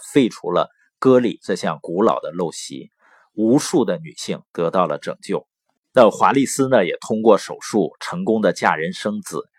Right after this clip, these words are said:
收获了幸福。华丽丝有一次在接受采访时说啊，“我相信我吃的苦都是上帝的安排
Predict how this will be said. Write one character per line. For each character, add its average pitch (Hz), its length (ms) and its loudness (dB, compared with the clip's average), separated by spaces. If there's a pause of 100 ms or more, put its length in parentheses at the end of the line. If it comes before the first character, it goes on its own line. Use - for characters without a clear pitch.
(140)
收 104 240 2
获 98 160 -2
了 76 120 -4
幸 92 300 -8
福。 - 280 -12 (760)
华 117 180 6
丽 165 120 2
丝 151 240 -2
有 92 140 0
一 95 60 -8
次 120 180 -6
在 123 160 6
接 147 160 0
受 110 180 2
采 104 260 -2
访 78 220 -4
时 82 160 -8
说 82 200 0
啊 76 80 2 (680)
，“我 107 140 6
相 180 220 4
信 160 220 0
我 76 180 -4
吃 - 300 2
的 143 140 4
苦 - 360 -10 (140)
都 127 160 0
是 120 160 -8
上 104 400 0
帝 110 160 -4
的 - 80 -4
安 92 220 -4
排 - 180 -12